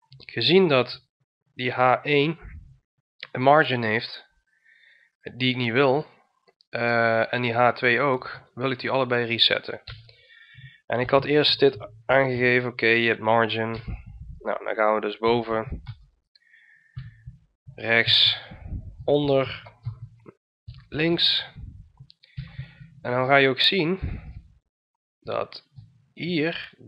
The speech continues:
deze margin die boven en onder zit, gereset wordt naar nul. Zie je dat? Er is helemaal geen margin meer omheen. Dus als je hier kijkt ook,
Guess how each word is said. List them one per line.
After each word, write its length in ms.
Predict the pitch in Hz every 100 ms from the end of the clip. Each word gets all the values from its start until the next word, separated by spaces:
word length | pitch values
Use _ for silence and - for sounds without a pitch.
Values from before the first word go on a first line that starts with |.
| 104 110
deze 320 | 123 151 139
margin 540 | 135 160 127 123 151
die 140 | 117 107
boven 320 | 113 107 110
en 60 |
onder 240 | 127 151 113
zit, 340 | 110 151 - _ _ _ _ _ _ _ _ _ _ _ _ _ _
gereset 640 | - 110 135 180 - 117 -
wordt 360 | 117 151 -
naar 360 | 110 107 107 135
nul. 640 | 117 156 156 104 104 - _ _ _ _ _ _ _ _ _ _ _
Zie 220 | - 151
je 60 | 180
dat? 300 | 196 - - -
Er 100 | 117
is 80 | 120
helemaal 240 | 127 135
geen 160 | 123 120
margin 400 | 107 101 - 104
meer 160 | 101
omheen. 400 | 101 104 104 107 _ _ _ - _ _
Dus 80 | -
als 160 | 107 -
je 80 | 110
hier 160 | 107
kijkt 320 | - 131 127
ook, 400 | 135 135 - -